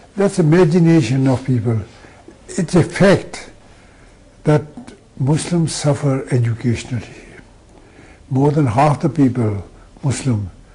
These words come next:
study in madrasas. The standard of madrasa is that to learn, uh, by heart, much of the Quran. So that, that, uh, in doing, doing, uh, any service in the country,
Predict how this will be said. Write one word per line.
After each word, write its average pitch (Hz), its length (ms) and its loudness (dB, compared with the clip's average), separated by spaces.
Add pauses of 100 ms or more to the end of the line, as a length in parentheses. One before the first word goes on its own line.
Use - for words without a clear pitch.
(140)
study 131 380 -2
in 117 80 2
madrasas. 110 800 -2 (480)
The 127 100 -6
standard 135 480 -2
of 120 140 0
madrasa 117 640 0
is 95 140 -6
that - 320 -6 (500)
to 131 80 -8
learn, 117 500 2
uh, 107 300 -2 (400)
by 120 160 0
heart, 98 480 -2 (520)
much 123 180 -4
of 117 80 -2
the 107 80 -2
Quran. 90 420 -6 (680)
So 185 160 -4
that, 147 340 -4
that, 175 300 0
uh, 143 120 0 (1700)
in 127 180 0
doing, 127 600 2
doing, 147 280 4 (180)
uh, 117 340 0
any 160 220 4
service 147 640 2 (360)
in 123 120 -4
the 120 100 0
country, 135 560 0